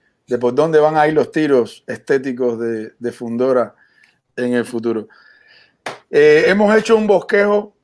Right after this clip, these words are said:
eh, hemos, en una hora y un poco, hemos tratado de condensar treinta años de trabajo, se nos ha quedado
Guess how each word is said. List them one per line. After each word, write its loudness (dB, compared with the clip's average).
eh, 0
hemos, -8
en -14
una -6
hora 2
y -10
un -10
poco, 0
hemos -6
tratado 0
de 0
condensar 0
treinta 0
años -6
de -2
trabajo, 2
se -10
nos -8
ha -2
quedado 0